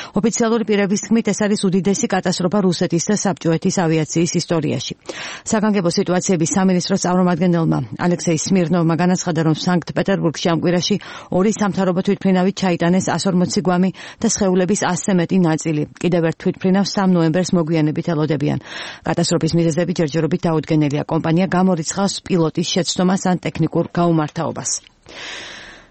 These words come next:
შეერთებული შტატების ოფიციალური პირების განცხადებით, სატელიტური სურათები არ ამყარებს ვარაუდს, რომ ეგვიპტის თავზე რუსეთის თვითმფრინავი ჩამოაგდო რაკეტა. ამავე წყაროს თქმით, აფეთქების მომენტში და ადგილას ინფრაწითელი ტექნოლოგიით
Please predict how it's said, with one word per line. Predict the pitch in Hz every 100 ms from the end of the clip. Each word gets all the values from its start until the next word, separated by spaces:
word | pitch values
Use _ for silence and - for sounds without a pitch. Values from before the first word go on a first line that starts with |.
| -
შეერთებული | - 214 190 190 208
შტატების | 233 208 226 226
ოფიციალური | 208 220 226 208 196
პირების | 196 202 208 214
განცხადებით, | 202 226 190 170
სატელიტური | 202 208 202 202 196
სურათები | 196 214 202 214 208
არ | - 202 220 220
ამყარებს | - 151 147 -
ვარაუდს, | 170 160 151 -
რომ | 202 185
ეგვიპტის | 165 - 170 -
თავზე | 175 202
რუსეთის | 180 170 180 185
თვითმფრინავი | 190 - 180 170 175
ჩამოაგდო | 196 170 165 151 196 180
რაკეტა. | 160 - 147 143 123 -
ამავე | - 175 151 151
წყაროს | 160 160 156 - - -
თქმით, | - 214 - 165
აფეთქების | 165 - - 175 156
მომენტში | 185 175 175 165 185 170
და | 160
ადგილას | 180 170 175 185 202
ინფრაწითელი | 196 180 202 - 156 175 147
ტექნოლოგიით | 170 - 180 160 143 147